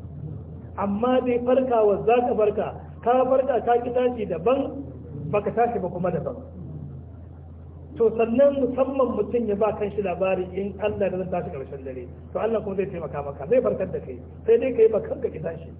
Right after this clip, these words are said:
To amma kawai kana ta, "Kai, ai ni yadda na gajin nan yanzu, ai ina da in na kwanta ma sai sa in tashi da asuba," shi ke nan, ka gama yau kanka yankan kauna. Wallahi shi ke, duk da ba shi ɗan abin da yake bukata sai labo shi ke nan sai ya zaune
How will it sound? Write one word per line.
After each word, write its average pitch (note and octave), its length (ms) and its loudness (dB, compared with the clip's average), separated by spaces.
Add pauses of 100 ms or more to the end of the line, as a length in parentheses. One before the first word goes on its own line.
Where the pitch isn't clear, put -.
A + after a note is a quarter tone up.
(600)
To A#3 60 2
amma A#3 360 4
kawai C4 260 8
kana A#3 220 2
ta, G3 160 -2
"Kai, F#3 400 -2
ai F#3+ 160 0
ni G3 160 -2
yadda G#3 260 4
na F#3+ 100 0
gajin F3+ 300 0
nan F3+ 140 0
yanzu, D3+ 400 -4 (320)
ai G3+ 180 2
ina F#3+ 220 2
da F3+ 80 0
in F#3 140 -4
na F#3 100 0
kwanta F#3+ 260 -4
ma F#3 220 -4
sai D4 180 2
sa B3 220 4
in G#3 140 0
tashi G#3+ 240 4
da E3 100 0
asuba," E3+ 320 -4
shi - 80 -12 (160)
ke F#3 80 -4
nan, G3+ 160 -2 (560)
ka A3+ 180 4
gama A3+ 220 6
yau G#3 100 8
kanka G3 240 0
yankan F3+ 240 -2
kauna. D3 300 -6 (640)
Wallahi G#3 400 2
shi A3+ 160 -6
ke, G3+ 100 0
duk - 140 -6
da C4 160 4
ba B3 160 2
shi - 80 -2
ɗan A#3+ 240 2
abin A3+ 200 0
da G#3 60 6
yake G3+ 160 0
bukata G#3+ 380 -2
sai A3 160 4
labo G3+ 320 2
shi G#3 80 -6
ke G3+ 160 -2
nan F#3+ 140 -2
sai G#3 100 2
ya G3+ 120 2
zaune C4+ 360 2